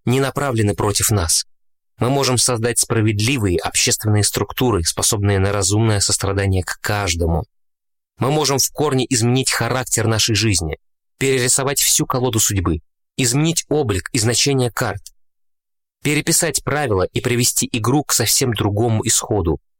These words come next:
Наша эпоха — золотой век всевозможной слежки. Каждый мобильный телефон нарочно делается так, чтобы его легко было взломать. Весь интернет проходит через следящее оборудование бесчисленных агентств,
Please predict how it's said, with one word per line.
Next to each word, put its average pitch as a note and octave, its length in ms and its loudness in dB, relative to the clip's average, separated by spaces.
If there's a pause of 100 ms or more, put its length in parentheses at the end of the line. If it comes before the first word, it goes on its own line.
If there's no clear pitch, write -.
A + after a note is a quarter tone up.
(340)
Наша A#2+ 440 0
эпоха — A#2+ 580 -2 (320)
золотой A#2 460 0
век D3 200 -2
всевозможной A2+ 600 0
слежки. - 580 -2 (500)
Каждый F3 320 0
мобильный C#3+ 380 0
телефон C3+ 500 2
нарочно D3 480 0
делается A2+ 400 0
так, F3+ 200 -4
чтобы G#2+ 280 -2
его B2+ 200 2
легко B2+ 300 -2
было B2+ 200 0
взломать. G2+ 640 0 (460)
Весь C#3 260 0
интернет B2+ 540 0
проходит A2 420 -4
через - 360 0
следящее A2 540 0
оборудование G2+ 640 0
бесчисленных G#2 680 -2
агентств, G#2 500 -2